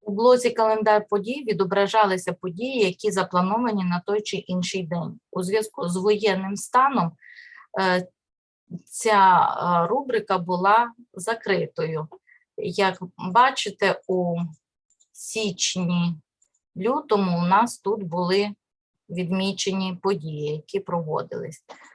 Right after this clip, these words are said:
можна було відслідкувати. Е, у зв'язку з війною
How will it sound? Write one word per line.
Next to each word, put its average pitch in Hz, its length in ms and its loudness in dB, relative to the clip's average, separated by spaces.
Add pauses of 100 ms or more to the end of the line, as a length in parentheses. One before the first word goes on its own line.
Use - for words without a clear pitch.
(200)
можна 175 400 -2
було 165 360 -2
відслідкувати. 165 1000 -8 (840)
Е, 180 120 -2
у 202 240 2
зв'язку 196 540 0
з 202 80 -8
війною 247 760 -2